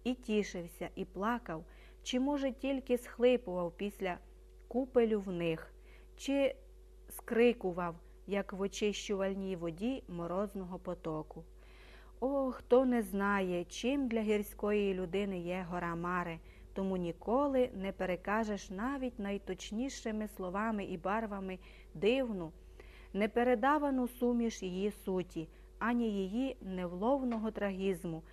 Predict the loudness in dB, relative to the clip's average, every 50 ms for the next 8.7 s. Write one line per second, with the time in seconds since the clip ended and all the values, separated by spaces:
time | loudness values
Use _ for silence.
0 | -20 -20 -20 -4 2 4 4 4 4 4 2 4 4 4 4 4 4 4 4 2
1 | 0 0 0 0 0 2 2 4 4 6 4 2 2 0 -2 -2 -2 0 0 2
2 | 2 4 4 2 2 0 -2 -4 0 0 -2 -2 -2 -2 -2 0 0 2 0 0
3 | -2 -4 -4 -2 2 4 4 4 4 2 0 0 0 -2 -2 -2 -4 -4 -4 -2
4 | -2 -2 -2 -2 -4 -4 -4 -6 -6 -10 -14 -20 -20 -20 -12 -6 -4 -2 0 2
5 | 4 4 4 2 2 -2 -6 -8 -8 -6 -6 -6 -6 -6 -6 -8 -8 -6 -4 -4
6 | -2 -2 -4 -6 -8 -8 -6 -6 -4 -4 -4 -4 -6 -6 -8 -14 -18 -18 -16 -16
7 | -16 -16 -16 -18 -18 -18 -20 -18 -18 -4 2 4 4 6 6 4 2 2 2 2
8 | 0 0 4 6 6 6 6 6 4 4 4 2 2 0